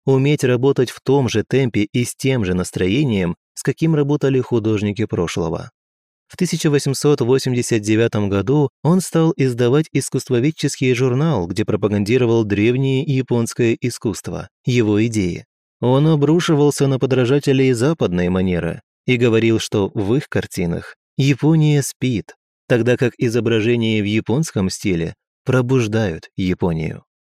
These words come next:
Как в «Синей птице» Метерлинка родители на том свете живут, когда о них вспоминают, так и в системе нашего автора, когда художник вспоминает кого-то из предшественников,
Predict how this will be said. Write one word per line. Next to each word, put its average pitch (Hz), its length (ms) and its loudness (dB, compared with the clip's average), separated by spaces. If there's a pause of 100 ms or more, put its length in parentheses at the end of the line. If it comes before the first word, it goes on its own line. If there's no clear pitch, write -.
(260)
Как 156 240 0
в - 100 -14
«Синей 170 420 2
птице» 151 520 0
Метерлинка 139 880 0 (260)
родители 131 560 2
на 123 160 0
том 135 180 0
свете 127 500 0
живут, 117 560 0
когда 113 400 -2
о 117 120 -2
них 127 240 -2
вспоминают, 104 840 -2 (460)
так 180 260 2
и 165 100 2
в - 60 -6
системе 160 540 0
нашего 139 540 0
автора, 113 540 -2
когда 123 260 -2
художник 127 560 0
вспоминает 120 720 -2
кого-то 104 420 -2
из 92 140 -4
предшественников, 90 960 -4